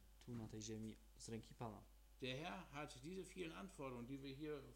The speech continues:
Speaker 2: vor uns hatten,
Speaker 1: Pan Jezus tu przedstawił te wszystkie, em, oczekiwania wobec nas.
Speaker 2: alle erfüllt und uns vorgelebt.
Speaker 1: I Pan sam je spełnił i z-,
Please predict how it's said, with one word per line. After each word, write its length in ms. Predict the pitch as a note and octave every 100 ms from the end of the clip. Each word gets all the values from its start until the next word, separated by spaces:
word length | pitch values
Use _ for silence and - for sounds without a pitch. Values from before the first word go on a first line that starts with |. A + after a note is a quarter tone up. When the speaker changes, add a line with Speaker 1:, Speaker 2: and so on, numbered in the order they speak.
| -
Speaker 2:
vor 140 | F3
uns 100 | D3+
hatten, 320 | C#3 D3+ F3+ E3+ - - - - - - - - - - B2 -
Speaker 1:
Pan 180 | C3+ C#3
Jezus 240 | E3 E3 -
tu 80 |
przedstawił 540 | F3 E3+ - G3+ F3+ E3
te 200 | - D#3
wszystkie, 760 | D3+ - D#3 - D#3+ D3+ C#3
em, 640 | C3 C3 B2+ B2+ B2+ B2+ B2
oczekiwania 880 | B2+ C#3 - C3+ C#3 D3+ F3 G3 F#3 -
wobec 400 | B2+ C3+ C#3+ D#3
nas. 400 | E3 G#3 - - - - - - -
Speaker 2:
alle 220 | E3 G3 F3+
erfüllt 480 | F3 - G3 D#3+ - D3+
und 100 | D3+
uns 140 | D#3+
vorgelebt. 680 | - G#3 D3+ - - - -
Speaker 1:
I 80 |
Pan 260 | B2 D3 D3+
sam 320 | - D#3 D#3
je 120 | C#3+ C3
spełnił 560 | - A#2 A#2 A2+ G#2 -
i 220 | A#2 A#2
z-, 160 | B2+